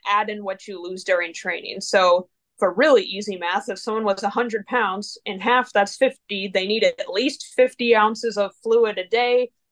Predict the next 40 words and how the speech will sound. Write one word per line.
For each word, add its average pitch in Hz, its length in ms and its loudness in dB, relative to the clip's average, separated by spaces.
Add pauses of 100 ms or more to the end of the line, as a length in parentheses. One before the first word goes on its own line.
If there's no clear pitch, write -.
(140)
add 226 220 0
on 220 320 -4
to 214 180 -12
whatever 202 440 -2
they 196 160 -4
might 185 320 -8 (100)
lose 214 560 -4
during 196 380 4
training 190 480 -2
to 185 120 -10
replace. - 520 -4
So 175 400 4 (540)
they 190 140 4
need 170 160 -6
fifty - 580 -4
ounces. 240 720 6
They 175 140 0
train 233 400 -2
for 220 180 0
an 208 60 -2 (120)
hour 202 340 0
and 180 200 -10
lose 196 220 -12
a 175 80 -8 (100)
pound 220 540 2
that, 196 240 2
of 175 100 -8
sixteen 190 480 -6
ounces. 220 400 4
They - 120 2
wanna 196 220 0
get 202 200 2
in 202 160 -4
twenty 196 320 -4
to - 80 -10
twenty-four 180 500 -2
ounces 185 400 -2
to 180 80 -10
replace 208 520 -2
that. 196 360 4